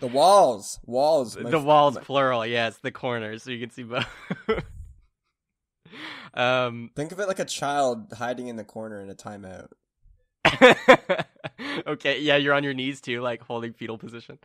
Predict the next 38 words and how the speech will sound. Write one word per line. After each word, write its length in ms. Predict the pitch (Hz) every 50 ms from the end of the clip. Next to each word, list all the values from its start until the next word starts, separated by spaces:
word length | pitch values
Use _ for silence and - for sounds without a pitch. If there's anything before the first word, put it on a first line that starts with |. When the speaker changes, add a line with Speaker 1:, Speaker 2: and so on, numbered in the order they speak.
| _ _ _ -
Speaker 1:
And 160 | 123 117 120
my 160 | 120 123 120
one, 320 | - - 120 120 127 131 78
my 160 | 113 113 113
left 260 | 117 123 131 - - 135
arm 240 | 127 131 131 127
is 80 | 113 113
on 100 | 117 113
the 60 | 110
left 260 | 104 110 110 - - -
wall, 200 | 113 110 107 104
my 140 | 101 98 98
right 200 | 101 104 104 104
arm 220 | 101 104 104 104
is 100 | 98 98
on 100 | 104 101
the 60 | 98 98
right 200 | 101 101 104 107
arm, 240 | 107 113 113 110
and 100 | 104 98 98
it's 160 | 98 - -
like 200 | 107 101 - -
I'm 200 | 98 95 92 107
prostrating 680 | - - 98 98 98 - - - 92 87 73 76 73 76
myself 680 | 67 71 - - - - 57 58 - 113 - _ _ _ -
against 340 | - - - 190 - - 151
it. 260 | 160 156 - - - -
Speaker 2:
<laughs> 40 | _ _ _ _ _ _ _ _ _ _ _ _ _ _ _ _ _ _ _ _ _ _ _ _ _ _ _ _ _ _ _ _ _ _ _ _ 254 269 - - - - - - _ - - _ - -
It's, 240 | 135 147 139 120 - _
it's 500 | - - 139 143 147 127 - - _ _ _ _ _ _ _ -
getting 300 | 110 131 131 135 143 123 117
wild 440 | 120 120 117 123 123 123 123 113 120
in 60 | 117
this 180 | 113 107 110
box. 680 | 107 - - - 113 117 110 104 - - _ - - - -
Um, 440 | - 127 127 123 127 123 123 123 120
Speaker 1:
Get 360 | 123 240 247 233 - - -
me 240 | 233 233 240 262